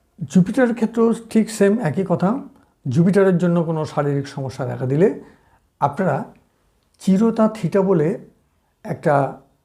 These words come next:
ভেষজ পাওয়া যায়, সেই চিরতা থিটা তিন ফোঁটা দিনে একবার, এবং এটা যদি না পাওয়া যায়, তাহলে বামুনহাটি মূলের আরক পাঁচ ফোঁটা করে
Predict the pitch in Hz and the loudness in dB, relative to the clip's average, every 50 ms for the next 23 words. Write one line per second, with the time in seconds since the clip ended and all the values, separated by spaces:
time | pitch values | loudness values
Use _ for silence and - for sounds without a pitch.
0 | _ - 123 139 127 190 196 175 170 - 135 120 113 110 113 123 - 240 - - | _ -6 -4 0 2 2 2 2 2 0 -2 -4 -4 -4 -4 -6 -6 -8 -10 -12
1 | - _ _ _ _ _ _ _ _ _ - - - 185 220 254 277 285 277 277 | -20 _ _ _ _ _ _ _ _ _ -20 0 2 4 4 4 4 2 0 0
2 | - 220 202 196 208 196 202 208 196 196 196 196 196 - - 160 139 - 156 147 | 0 -2 0 0 0 0 0 0 0 0 -2 -4 -4 -8 -10 -8 -2 0 0 2
3 | 143 143 147 151 170 180 - _ _ _ _ _ _ _ _ _ _ - 240 269 | 2 2 2 0 -4 -8 -12 _ _ _ _ _ _ _ _ _ _ 2 2 2
4 | 226 - 175 151 - 143 165 233 - - _ _ - 156 160 170 170 139 117 113 | 2 0 -2 -2 0 -2 -2 -2 -6 -14 _ _ -2 0 2 2 2 2 0 -4
5 | 107 110 117 - - _ _ _ _ _ _ _ _ _ _ _ _ _ _ _ | -6 -6 -8 -12 -18 _ _ _ _ _ _ _ _ _ _ _ _ _ _ _
6 | _ _ - 196 233 262 190 139 127 165 220 - _ _ _ _ _ _ _ _ | _ _ 2 2 2 4 2 0 -2 -6 -10 -14 _ _ _ _ _ _ _ _
7 | _ _ _ _ _ _ _ _ _ _ _ _ - 185 175 233 233 233 233 214 | _ _ _ _ _ _ _ _ _ _ _ _ -2 2 4 4 4 6 4 4
8 | 208 175 151 135 - - 127 123 123 127 135 165 214 247 - _ _ _ _ _ | 4 2 2 0 -2 0 -2 0 0 0 -2 -2 -4 -6 -10 _ _ _ _ _
9 | _ _ _ _ _ _ _ _ _ - 175 185 226 247 220 143 120 117 143 139 | _ _ _ _ _ _ _ _ _ 2 2 4 4 2 2 -2 0 0 0 0
10 | 139 156 170 196 226 254 240 160 117 170 170 175 - 220 226 233 240 226 160 131 | 0 0 0 0 2 2 0 0 0 -2 -2 0 0 0 0 0 0 -2 -4 -2
11 | 143 160 165 170 185 190 196 202 202 202 - - _ _ _ _ _ - 151 156 | -2 0 2 4 6 6 4 4 2 -4 -10 -18 _ _ _ _ _ -6 -4 -2
12 | 147 131 113 - - - - _ _ _ _ _ _ _ _ _ _ _ _ _ | -2 -2 -4 -8 -14 -20 -20 _ _ _ _ _ _ _ _ _ _ _ _ _
13 | _ _ _ _ _ _ _ _ _ _ _ _ _ _ _ _ 175 180 180 - | _ _ _ _ _ _ _ _ _ _ _ _ _ _ _ _ 2 2 2 2
14 | - 226 214 208 165 151 147 160 202 262 - - | 0 0 2 2 0 2 0 0 0 -2 -2 -10